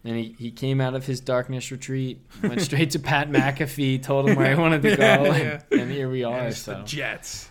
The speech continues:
Speaker 2: Yeah.
Speaker 1: Um,
Speaker 2: <laughs>
Speaker 1: and as
Speaker 2: I want Iguodala.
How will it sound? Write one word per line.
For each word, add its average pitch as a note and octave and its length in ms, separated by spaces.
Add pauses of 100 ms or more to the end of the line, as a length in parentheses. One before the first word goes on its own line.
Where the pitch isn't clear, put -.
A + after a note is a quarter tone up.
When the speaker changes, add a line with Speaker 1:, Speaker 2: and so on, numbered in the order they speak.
Speaker 2:
Yeah. - 300 (140)
Speaker 1:
Um, A#2 500 (400)
Speaker 2:
<laughs> - 300
Speaker 1:
and B2+ 180
as E3+ 520
Speaker 2:
I C#3+ 160
want E3 260
Iguodala. D3+ 840